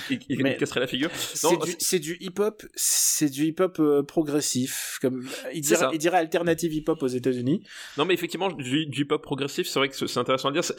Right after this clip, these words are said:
Speaker 1: c'est un peu, on va dire, c'est un peu dans la continuité de ce que pouvaient faire les Roots, sauf avec une voix féminine,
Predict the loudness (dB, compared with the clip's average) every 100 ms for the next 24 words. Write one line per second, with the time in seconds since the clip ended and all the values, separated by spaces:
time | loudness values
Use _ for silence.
0 | -10 -8 0 2 2 -2 -6 -4 -4 -6
1 | -10 -2 -2 0 -4 -2 -2 -2 -4 -4
2 | -4 -4 -4 -2 0 0 0 -4 -6 0
3 | 0 0 -2 -2 -2 2 0 2 2 2
4 | 2 0 -4 -2 0 0 -2 -4 -2 0
5 | 0 -2 -2 -2